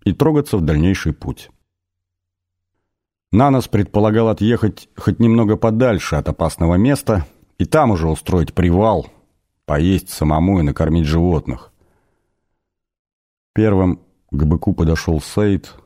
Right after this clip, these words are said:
и вдруг заскулил. Жалобно, словно заплакал. Нанос, почувствовав, как сердце будто провалилось в наполнившийся холодом живот, сразу всё понял.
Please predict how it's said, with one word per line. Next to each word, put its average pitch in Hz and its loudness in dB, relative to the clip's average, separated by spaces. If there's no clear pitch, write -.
и 87 2
вдруг 80 0
заскулил. 65 -4
Жалобно, 85 -2
словно 78 0
заплакал. 73 -4
Нанос, 80 0
почувствовав, 78 -4
как 73 -6
сердце - -4
будто 76 -4
провалилось 92 0
в 71 -2
наполнившийся 80 -2
холодом 76 -2
живот, 80 -2
сразу 78 -2
всё - -4
понял. 58 -6